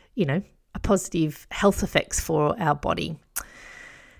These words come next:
And then, of course, there's fiber. Um, so not many people, particularly in Australia, the U K, the United States,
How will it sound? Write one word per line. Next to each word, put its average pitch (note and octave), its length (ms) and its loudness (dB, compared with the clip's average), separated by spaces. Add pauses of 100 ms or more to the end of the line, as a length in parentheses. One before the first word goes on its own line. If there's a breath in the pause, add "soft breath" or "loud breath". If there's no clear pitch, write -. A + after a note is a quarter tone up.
(600 loud breath)
And F4 240 8
then, G4 120 10
of G#4 120 6
course, - 420 8
there's C4+ 280 6
fiber. F#3 800 10 (260)
Um, F#3 720 8
so G3+ 880 8 (1500 loud breath)
not D4 440 6
many B3 460 6
people, A3 380 6
particularly B3+ 840 4
in F#3 640 4
Australia, G3+ 800 10
the F3 100 4
U D3+ 140 6
K, G3 520 6
the E3+ 120 4
United D3+ 400 2
States, G#3 720 6